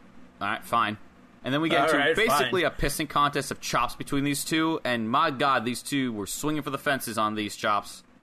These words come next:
Speaker 1: They did not
Speaker 2: Oof.
Speaker 1: hold back at all. Which, of course, if you know me and Mikey, if it's a slobber knocker, it's usually a plus here.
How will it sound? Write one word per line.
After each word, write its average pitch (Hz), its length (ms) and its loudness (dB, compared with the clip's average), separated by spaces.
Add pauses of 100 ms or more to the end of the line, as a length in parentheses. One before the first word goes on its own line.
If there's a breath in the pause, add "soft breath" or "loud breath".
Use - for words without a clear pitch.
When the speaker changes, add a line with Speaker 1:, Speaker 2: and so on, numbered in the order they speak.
(180)
Speaker 1:
They 135 120 -2
did 127 140 -2
not 415 300 2
Speaker 2:
Oof. - 80 -14
Speaker 1:
hold 131 280 -4
back 117 300 -4
at 95 180 -6 (160)
all. 95 340 -4 (720)
Which, 95 220 -8
of 101 60 -10
course, 95 400 -4
if 90 120 -16
you 107 80 -6
know 104 100 -4
me 104 140 -6
and 101 80 -8
Mikey, 95 340 -6
if 90 120 -12
it's 101 120 -8
a - 40 -12
slobber 104 340 0
knocker, 90 360 -2
it's 87 140 -12
usually 98 300 -8
a 95 40 -10
plus - 480 -8
here. 82 220 -8